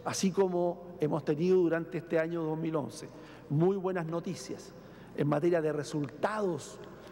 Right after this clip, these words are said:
en, eh, los indicadores tanto nacionales como internacionales en favor de la transparencia, también estamos muy satisfechos porque hemos tenido avances importantes.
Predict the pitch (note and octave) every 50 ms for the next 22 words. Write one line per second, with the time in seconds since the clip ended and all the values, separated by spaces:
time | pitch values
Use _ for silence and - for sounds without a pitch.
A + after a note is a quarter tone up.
0 | - - - - - E3+ E3+ F3+ F3 F3 F3 F3 F3 F3 F3 - - - - -
1 | - - - C#3+ C#3+ D3 C#3+ D3 C#3+ C#3 - - - - - - - - D#3 D3+
2 | C#3+ D#3+ D3 D#3 D3 D3+ E3 F#3 F3+ E3 - - F3 E3+ E3 - - - - -
3 | D3+ E3+ E3 - - E3 D#3+ F3 F#3 F#3 E3 E3 D3+ - G3 F3 F3 F3 E3 -
4 | F3+ E3 E3+ E3+ - - F#3 F#3 F#3 E3+ D#3 D3+ - - - - - - - -
5 | - F#3 F3 D#3+ - - E3 D#3+ E3 F3 F#3 F#3+ F3+ F3+ - - - - - -
6 | - D3 D#3+ D#3 D#3 D3 D#3+ E3 D3+ - - E3 F3 G3+ A3+ A#3 G#3+ - - A3+
7 | A#3 - - - - - - - - - - - - - - - - - D#3 D3+
8 | D3 D3 E3+ E3 E3 - - E3 D#3+ D#3+ D3+ D3+ D#3+ E3 D#3+ F3 D3+ - C3 -
9 | - F#3+ F#3 F#3 - F#3+ D3 D#3 D3 - - D3+ D#3 D#3+ C#3+ - D#3+ D3 D3+ D#3+
10 | D#3+ D#3 - - - C#3+ C3+ C#3+ D3+ F3 F3+ F3+ F3 - F3+ E3 - - - -
11 | E3+ C#3 B2+ - - - - - - A2+ - - - - - - -